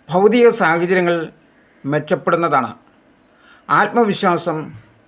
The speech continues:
കൂട്ടിനുണ്ടാകും. മത്സരങ്ങളിൽ വിജയിക്കുന്നതാണ്.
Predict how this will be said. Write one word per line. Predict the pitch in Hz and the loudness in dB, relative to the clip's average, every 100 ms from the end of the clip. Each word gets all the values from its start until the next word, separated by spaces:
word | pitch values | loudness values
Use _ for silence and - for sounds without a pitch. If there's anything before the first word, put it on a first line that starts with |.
| - | -8
കൂട്ടിനുണ്ടാകും. | 160 165 170 156 135 120 113 - - _ _ _ _ _ _ - | -6 -2 -2 0 0 -2 -6 -12 -20 _ _ _ _ _ _ -4
മത്സരങ്ങളിൽ | 165 196 - 226 214 185 170 165 - _ - _ _ _ _ _ _ _ - | -2 0 0 2 2 2 0 -4 -12 _ -20 _ _ _ _ _ _ _ -6
വിജയിക്കുന്നതാണ്. | 156 151 190 185 196 175 135 113 | -2 2 2 2 0 2 0 -4